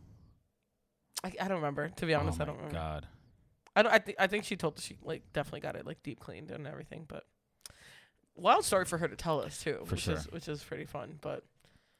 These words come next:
Speaker 1: sometimes things get wild in Ubers, apparently.
Speaker 2: Okay, let me tell you about my experience with the doctor.
Speaker 1: Tell me.
Speaker 2: Okay. Let me see if I can get through this. So,
Speaker 1: Oh, my God.
Speaker 2: I don't go to the doctor a lot. I'm not a fan of the doctor.
Speaker 1: Right.
Speaker 2: Not a fan.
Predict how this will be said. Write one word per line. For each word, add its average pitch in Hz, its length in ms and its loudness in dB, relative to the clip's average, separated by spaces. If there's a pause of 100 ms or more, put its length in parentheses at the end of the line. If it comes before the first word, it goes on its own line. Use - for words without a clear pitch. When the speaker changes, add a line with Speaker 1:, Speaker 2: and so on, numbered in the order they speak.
(180)
Speaker 1:
sometimes 320 600 -10 (180)
things 202 180 -8
get 226 140 -4
wild 175 240 -2
in 175 80 -8
Ubers, - 300 -12
apparently. - 440 -14 (380)
Speaker 2:
Okay, 90 200 -2 (240)
let 92 120 0
me 92 60 -2
tell 92 120 0
you 85 80 0
about 80 120 0
my 80 80 -2
experience 80 320 -2
with 76 100 -2
the 76 60 -6
doctor. 69 280 -6 (460)
Speaker 1:
Tell 160 160 0
me. 147 120 -6 (480)
Speaker 2:
Okay. 82 120 -10
Let - 1200 -20
me 82 40 -6
see - 140 -14
if 87 60 -16
I 69 40 -10
can 80 120 -16
get - 120 -12
through 50 100 -12
this. - 300 -12 (320)
So, 101 280 0
Speaker 1:
Oh, - 20 -14 (440)
my - 120 -8
God. - 280 -10 (720)
Speaker 2:
I 107 220 6
don't 104 180 4
go 90 100 4
to 90 80 4
the 82 80 2
doctor 80 180 2
a 82 40 2
lot. 107 260 4 (100)
I'm 85 100 0
not 85 120 2
a - 20 -2
fan 95 160 6
of 95 60 4
the 92 60 0
doctor. 101 360 6 (140)
Speaker 1:
Right. 170 300 -4 (840)
Speaker 2:
Not 87 180 2
a - 20 -6
fan. 82 260 -2